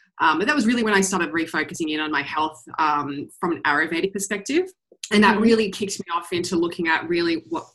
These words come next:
Speaker 1: the types of foods that I was putting into my body, which has sort of evolved into the types of products I was putting onto my body. And
Speaker 2: Mm-hmm.
Speaker 1: that's kind of, again, grown into, um,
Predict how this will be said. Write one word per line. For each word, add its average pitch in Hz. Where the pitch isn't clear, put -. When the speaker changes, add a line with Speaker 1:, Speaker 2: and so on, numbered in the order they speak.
Speaker 1:
the 180
types 170
of 165
foods 156
that 175
I 175
was 180
putting 190
into 185
my 180
body, 175
which 214
has 233
sort 208
of 156
evolved 180
into 175
the 170
types 165
of 135
products 180
I 165
was -
putting -
onto 175
my 247
body. 240
And 185
Speaker 2:
Mm-hmm. 185
Speaker 1:
that's 190
kind 170
of, -
again, 175
grown 170
into, 165
um, 156